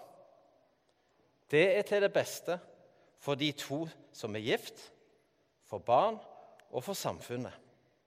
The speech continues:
Moses sin forordning var ikke først og fremst et uttrykk for Guds vilje, men for at virkeligheten er sånn at mennesker kan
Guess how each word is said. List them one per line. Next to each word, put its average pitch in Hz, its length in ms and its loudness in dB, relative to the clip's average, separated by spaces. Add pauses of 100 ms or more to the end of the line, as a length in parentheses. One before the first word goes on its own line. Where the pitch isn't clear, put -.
(1800)
Moses 196 480 0
sin 170 220 -4
forordning 170 600 2 (360)
var 165 240 6
ikke - 220 -2
først - 280 -8
og 202 60 0
fremst 185 300 -2
et 185 180 -4
uttrykk 180 540 -6
for 190 240 -6
Guds 175 320 -8
vilje, 147 320 0 (1500)
men 160 340 0 (1120)
for - 400 0 (300)
at 160 180 -4
virkeligheten 190 640 -4
er 170 160 -4
sånn 135 300 -2 (960)
at 135 220 -6
mennesker 143 560 -2
kan 139 240 -2